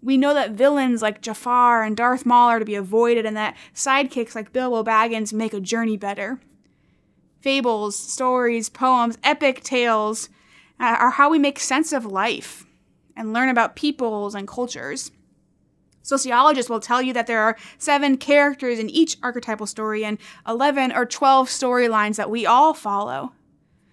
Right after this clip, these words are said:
But the science doesn't matter, right? The stories do. Over the past few years, Hollywood has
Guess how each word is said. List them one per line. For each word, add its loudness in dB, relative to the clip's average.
But -8
the -2
science 2
doesn't -4
matter, 2
right? -6
The -8
stories -2
do. -8
Over 2
the 0
past 2
few -2
years, 0
Hollywood 4
has 2